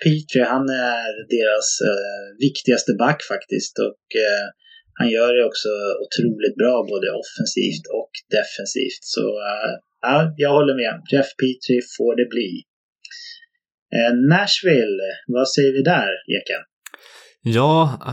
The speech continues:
Speaker 2: här, eh, var det en del namn som man skulle kunna plocka fram, och ser man till hela säsongen så kanske det borde vara en sån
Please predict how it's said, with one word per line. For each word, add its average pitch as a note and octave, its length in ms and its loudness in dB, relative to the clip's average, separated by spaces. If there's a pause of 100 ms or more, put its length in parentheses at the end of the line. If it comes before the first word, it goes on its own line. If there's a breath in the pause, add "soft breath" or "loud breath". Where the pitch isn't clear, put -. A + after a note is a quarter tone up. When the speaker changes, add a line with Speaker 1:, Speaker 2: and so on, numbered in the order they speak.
(120)
Speaker 2:
här, D#3 340 2
eh, A2+ 680 2
var F3+ 200 2
det A2+ 100 4
en G#2+ 160 0
del F#2+ 180 2
namn F2+ 300 0
som G2 160 -6
man F#2 100 -4
skulle G2 320 -4
kunna F#2 460 -4 (220)
plocka G#2+ 260 -2
fram, F#2 520 -2 (160)
och - 340 -8 (300)
ser A2 120 0
man G#2+ 180 2
till A2 100 0
hela G#2+ 180 2
säsongen C3+ 720 0
så G#2+ 140 -6
kanske G#2 300 -2
det G2+ 40 -2
borde G2 240 -2
vara F#2 140 -2
en F2 60 -6
sån E2+ 380 -6